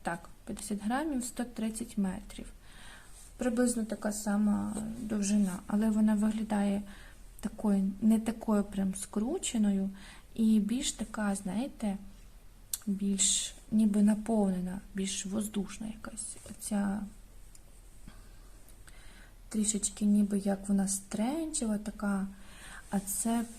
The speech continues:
ну, ось така вона прям трішечки, ну, по-іншому тро-, трішки. І це колір сто чотирнадцять.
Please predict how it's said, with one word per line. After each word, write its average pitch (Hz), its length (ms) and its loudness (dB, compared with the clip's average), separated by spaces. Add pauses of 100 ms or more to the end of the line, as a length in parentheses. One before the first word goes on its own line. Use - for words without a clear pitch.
(180)
ну, 196 200 4 (560)
ось - 120 -12
така 190 400 -4
вона 175 180 -6 (140)
прям 190 240 -6 (180)
трішечки, 196 640 -8 (1600)
ну, 214 400 6
по-іншому 185 760 2
тро-, 196 180 -10 (120)
трішки. - 460 -6 (100)
І 208 160 2
це 294 280 -2
колір 254 340 0
сто 247 240 -4
чотирнадцять. - 1000 -6